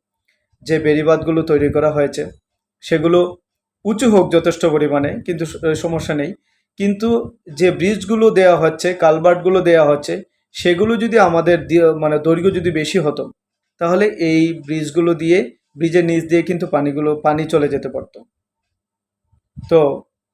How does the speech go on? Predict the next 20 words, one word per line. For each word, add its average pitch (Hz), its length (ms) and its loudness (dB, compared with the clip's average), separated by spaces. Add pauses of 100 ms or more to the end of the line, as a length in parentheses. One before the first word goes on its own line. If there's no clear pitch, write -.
(560)
এখন 190 300 0
যে, 175 160 0 (100)
যেহেতু 175 380 2 (120)
বিষয়টা 170 460 0
বারবার 151 320 4
চলে 165 280 2
আসছে, 135 280 2 (420)
আপনি 156 240 -4
চিন্তা 170 260 0
করেন 170 180 0
সতেরো 160 380 0
সালের 160 320 0
বন্যা, 143 320 -4 (320)
তারপরে 156 320 -2
বিশ, 151 360 -4 (400)
বাইশ 151 440 2 (360)
এবং 156 220 -4 (100)
চব্বিশ 151 360 -4
সালের 151 260 0
বন্যা, 131 240 -4